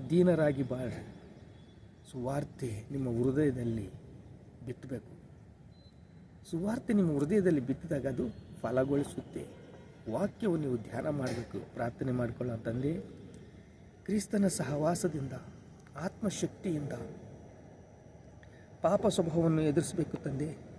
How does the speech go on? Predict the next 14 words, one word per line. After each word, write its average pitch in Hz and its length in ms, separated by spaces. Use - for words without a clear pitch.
ಅಪ್ಪ, 135 180
ನಿನಗೆ 170 400
ಸ್ತೋತ್ರ, 160 440
ಸ್ತೋತ್ರ. 160 560
ಕ್ರಿಸ್ತನ 170 600
ಆತ್ಮ - 460
ಇಲ್ಲದಿದ್ದರೆ 160 580
ನಾವು 139 280
ಕ್ರಿಸ್ತವನಲ್ಲ. 151 680
ತಂದೆ, 151 320
ಕೃಪೆ 160 240
ಕೊಡ್ರಿ, 139 360
ನಮ್ಮನ್ನು 131 400
ಬಲಗೊಳಿಸಿರಿ, 175 640